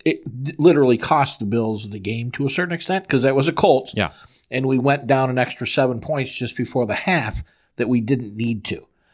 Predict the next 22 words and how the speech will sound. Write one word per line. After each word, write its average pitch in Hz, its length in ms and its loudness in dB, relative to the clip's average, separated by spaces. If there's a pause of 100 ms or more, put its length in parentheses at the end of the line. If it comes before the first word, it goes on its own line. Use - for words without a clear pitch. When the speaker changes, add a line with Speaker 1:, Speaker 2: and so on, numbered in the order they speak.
(340)
Speaker 1:
You 123 120 0
know, 120 120 4
instead 156 320 4
of 131 140 2
maybe 131 460 0 (220)
moving 143 280 6
the 127 80 4
ball 127 280 6
down 123 240 -2
the 113 80 -4
field, 131 240 0
at 110 80 -6
least 120 200 -2
kicking 131 240 -2
a 107 40 -8
field 147 340 2
goal 120 240 2
and 110 100 -6
bringing 127 260 -4
the 113 80 -6
game 117 300 -4
closer, 110 720 0